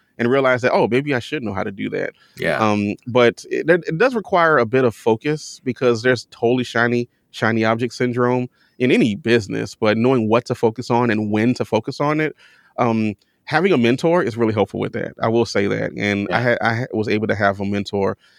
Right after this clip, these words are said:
Speaker 1: and I just asked them questions. And there was stuff that I would just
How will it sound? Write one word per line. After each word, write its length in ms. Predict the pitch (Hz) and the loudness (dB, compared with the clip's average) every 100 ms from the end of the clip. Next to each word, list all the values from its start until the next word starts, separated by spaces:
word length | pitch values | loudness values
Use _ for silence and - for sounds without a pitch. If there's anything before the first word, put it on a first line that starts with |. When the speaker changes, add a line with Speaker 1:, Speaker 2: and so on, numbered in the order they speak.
| _ - | _ -4
Speaker 1:
and 140 | 117 - | -2 -2
I 100 | 117 | -4
just 140 | 117 | -2
asked 180 | 104 110 | -2 -2
them 100 | 117 | -8
questions. 540 | - 143 - 104 104 | -2 -2 -2 -10 -8
And 240 | - 101 101 _ _ _ - | -2 -2 -4 _ _ _ -2
there 100 | 147 | 2
was 120 | 180 | 2
stuff 200 | - 160 | 2 0
that 180 | 147 127 | 2 2
I 40 | |
would 180 | 151 139 | 2 4
just 240 | 127 117 | 2 -2